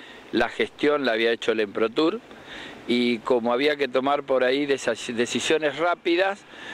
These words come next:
para, para poder abonar algunas cosas, se le, desde el Emprotur se, se había, este, usado la plata directamente que, que es del Emprotur. La provincia ya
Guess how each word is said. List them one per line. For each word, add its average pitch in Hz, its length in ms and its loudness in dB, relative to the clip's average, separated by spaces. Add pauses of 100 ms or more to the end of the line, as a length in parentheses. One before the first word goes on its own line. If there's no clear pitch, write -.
(180)
para, 110 420 2
para 110 260 0
poder 120 320 2
abonar 143 400 2
algunas 143 400 -2
cosas, 196 500 0 (340)
se 104 600 0
le, 110 180 0
desde 107 280 -2
el 110 60 0
Emprotur 123 640 0
se, 101 640 2
se - 100 0
había, 120 600 2 (360)
este, 95 680 -2
usado 190 340 0
la 135 120 0
plata 196 340 0
directamente 151 680 0
que, 135 220 -4
que 127 240 0
es 202 80 -4
del 139 160 0
Emprotur. 117 680 0 (400)
La 101 800 0
provincia 135 540 2
ya 120 540 0